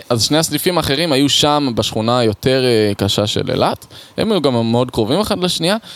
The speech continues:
אה, ב-, באחד מהסניפים, שהוא היה קצת יותר גדול, פחות הייתה לי בעיה, כי לא עבדתי שם כמעט, היה תקופה מאוד מסוימת, אבל זה היה בסדר יחסית. אה, בסניף השני היה תקופה שהייתי עובד שם כל ערב.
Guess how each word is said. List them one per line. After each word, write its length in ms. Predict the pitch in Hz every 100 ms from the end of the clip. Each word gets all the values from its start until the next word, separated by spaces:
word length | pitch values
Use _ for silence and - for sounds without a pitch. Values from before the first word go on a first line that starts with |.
| - - -
אה, 640 | 107 123 123 120 120 120 113 - - - _ _ _ _ _ _ _ 131 143 139
ב-, 260 | 131 127 131 120
באחד 360 | 127 127 190 208
מהסניפים, 720 | 240 160 147 127 202 226 226
שהוא 200 | - 143
היה 100 | 160
קצת 200 | - 165
יותר 240 | 156 175
גדול, 280 | 156 147 190 170
פחות 260 | - 175
הייתה 280 | 185 170 147
לי 120 | 147
בעיה, 380 | 127 110 123 147
כי 180 | 143 120
לא 160 | 123
עבדתי 320 | 135 123 123 147
שם 160 | 156
כמעט, 420 | 160 180 196 233
היה 120 | 127 127
תקופה 440 | - 117 - 147
מאוד 220 | 131 127
מסוימת, 640 | 131 - 113 123 165 170
אבל 200 | 123 110
זה 80 | 107
היה 200 | 113 120
בסדר 500 | 117 104 - 135 151
יחסית. 520 | 175 175 180 247 269 - - - - -
אה, 320 | 110 117 113 107
בסניף 360 | 110 123 254 254
השני 380 | 233 151 165 208
היה 140 | 156
תקופה 440 | - 175 - 139 139
שהייתי 300 | 117 113 127
עובד 220 | 107 113
שם 160 | 113
כל 260 | 101 113 104
ערב. 340 | 98 95 95